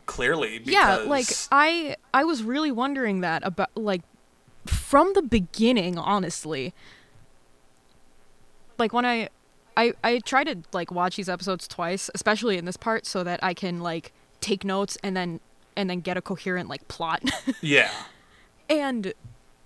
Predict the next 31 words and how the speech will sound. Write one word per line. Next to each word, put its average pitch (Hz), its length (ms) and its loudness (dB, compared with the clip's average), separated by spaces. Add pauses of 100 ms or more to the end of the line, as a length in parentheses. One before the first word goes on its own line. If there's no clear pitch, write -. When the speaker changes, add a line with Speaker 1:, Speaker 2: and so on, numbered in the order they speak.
(360)
Speaker 2:
and, 269 200 -2
like, 240 360 -2
it 254 140 -4
just 294 220 -8
do-, - 60 2 (1300)
it's 247 160 -4
just 254 160 -6
never 233 460 4
addressed, 190 800 -4 (280)
the 220 100 -2
fact - 380 -4
that 170 200 -4 (540)
Seko, 196 760 0
like, 175 280 -4
is 196 160 -4
freaking 208 420 -2
out 220 220 0
about 170 200 -4
the 180 80 -10
fact 170 280 -4
that 165 120 -12
the 185 60 -6
virus 175 540 -4 (160)
or 208 100 -2
the 190 80 -2
mold 180 400 0
affects - 320 -6
Bucciarati, 160 600 -4 (280)
but 202 100 -2
it - 80 -4
doesn't 190 360 0